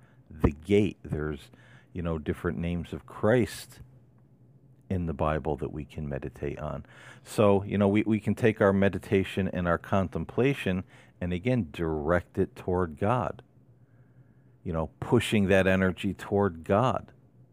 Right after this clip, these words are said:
you know, with all of our might, our strength, our ability,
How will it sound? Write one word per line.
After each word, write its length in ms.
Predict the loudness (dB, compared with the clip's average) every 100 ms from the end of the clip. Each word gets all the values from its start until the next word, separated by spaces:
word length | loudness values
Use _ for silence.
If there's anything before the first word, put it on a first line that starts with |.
| _ _ _ _ _ _ -20 _ _ _ _ _ _ -16
you 80 | -8
know, 140 | -6
with 180 | -4 -2
all 240 | 0 2 2
of 100 | 2
our 380 | 4 4 2 -2 -10
might, 520 | -4 2 2 0 -10 _ _ _
our 120 | -8 -8
strength, 540 | -10 -2 0 2 6 6 6 4 -8 -14 -6
our 180 | -2
ability, 640 | -4 0 4 4 2 -2